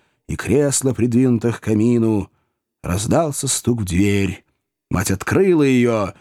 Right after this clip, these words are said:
а дети столпились вокруг и радостно захлопали в ладоши, когда вошёл их отец. Он промок, устал и отряхивал снег со своей одежды. Дети вертелись вокруг него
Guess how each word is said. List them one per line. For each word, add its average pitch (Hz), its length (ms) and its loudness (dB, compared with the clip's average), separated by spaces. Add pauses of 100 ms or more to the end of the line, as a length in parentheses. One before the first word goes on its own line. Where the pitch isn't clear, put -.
(220)
а 95 120 -2
дети 123 220 2
столпились 120 640 0
вокруг 143 580 0
и 120 40 0
радостно 127 420 0
захлопали 120 540 0
в 110 100 -2
ладоши, 139 500 0
когда 123 300 0
вошёл 120 380 -2
их 107 140 -4
отец. - 720 -4 (380)
Он 85 160 -2
промок, 139 720 -2
устал 127 880 -2 (280)
и - 60 -8
отряхивал 101 640 0
снег 110 520 -2
со - 120 -10
своей 87 340 -4
одежды. 87 560 -2 (720)
Дети 104 340 -2
вертелись 101 460 -2
вокруг 98 320 -4
него 123 440 0